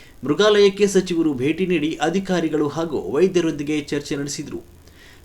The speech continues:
ಕೃಷ್ಣ ಮೃಗಾಲಯಕ್ಕೆ ಬಂದ ಈ ಕಾಯಿಲೆ ಬೇರೆ ಬೇರೆ ಪ್ರಾಣಿಗಳಿಗೆ ಸೋಂಕು ತಗುಲುವ ಸಾಧ್ಯತೆ ಇದ್ರೆ ಮುಂಜಾಗ್ರತವಾಗಿ ವೈದ್ಯಕೀಯ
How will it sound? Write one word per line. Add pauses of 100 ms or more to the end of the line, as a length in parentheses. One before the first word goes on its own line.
ಕೃಷ್ಣ
ಮೃಗಾಲಯಕ್ಕೆ
ಬಂದ
ಈ
ಕಾಯಿಲೆ
ಬೇರೆ
ಬೇರೆ
ಪ್ರಾಣಿಗಳಿಗೆ
ಸೋಂಕು
ತಗುಲುವ
ಸಾಧ್ಯತೆ
ಇದ್ರೆ
ಮುಂಜಾಗ್ರತವಾಗಿ
ವೈದ್ಯಕೀಯ